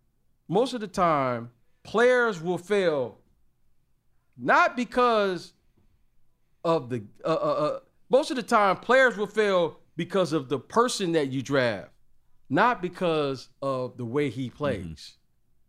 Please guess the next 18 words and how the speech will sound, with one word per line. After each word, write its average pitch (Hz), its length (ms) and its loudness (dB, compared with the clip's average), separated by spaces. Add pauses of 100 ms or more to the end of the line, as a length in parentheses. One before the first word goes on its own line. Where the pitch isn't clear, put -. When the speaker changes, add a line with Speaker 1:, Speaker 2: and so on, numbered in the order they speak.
(1800)
Speaker 2:
'Cause 147 140 -6
again, 156 360 -8 (240)
Speaker 1:
You 139 100 0
understand? 180 300 0
Speaker 2:
one 214 80 2
plus 160 180 -6
one 156 220 -6
equals 127 300 -8
three. 131 340 -10 (1300)
Speaker 1:
Most 247 340 0
of 349 60 -8
the 349 60 -8
time, 208 560 2 (240)
the 151 120 -2
players 240 560 4
will 196 180 2
fail 160 640 2
Speaker 2:
Mm-hmm. 101 200 -10